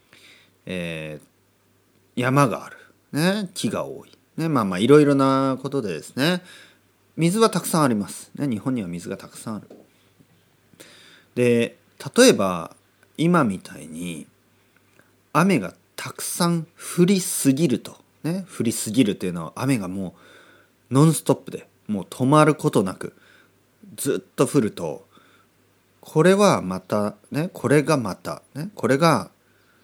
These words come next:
また別のね、問題を生みます。ね、また別の問題を生む。生むというのは問題を作るということですね。問題を作ってしまう。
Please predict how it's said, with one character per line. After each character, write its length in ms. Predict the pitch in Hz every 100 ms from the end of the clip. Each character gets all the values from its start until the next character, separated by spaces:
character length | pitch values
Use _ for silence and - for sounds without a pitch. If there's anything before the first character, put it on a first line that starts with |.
| _ _
ま 140 | 104
た 140 | 101 82
別 360 | 90 92 -
の 160 | 180 196
ね、 220 | 185 220 - _ _ _
問 300 | 110 117 120
題 220 | 110 107 117
を 60 |
生 100 | 123
み 140 | 87 78
ま 160 | -
す。 220 | - - - -
ね、 240 | 76 160 -
ま 80 |
た 120 | - 87
別 220 | 92 -
の 100 | 95 90 92
問 200 | - 113
題 140 | 101 92
を 40 |
生 220 | 85 110
む。 260 | 117 127 131 -
生 60 | 120
む 140 | 147
と 100 | 143
い 20 |
う 40 | 117
の 60 |
は 60 | 90
問 120 | 87
題 100 | 82
を 40 | -
作 380 | - - - 135
る 140 | - - _ _
と 100 | -
い 40 | -
う 20 |
こ 60 |
と 120 | - -
で 60 |
す 100 | -
ね。 120 | 120
問 180 | 131 92
題 100 | 85
を 40 | -
作 200 | - -
っ 20 |
て 200 | - -
し 160 | - -
ま 100 |
う。 20 | -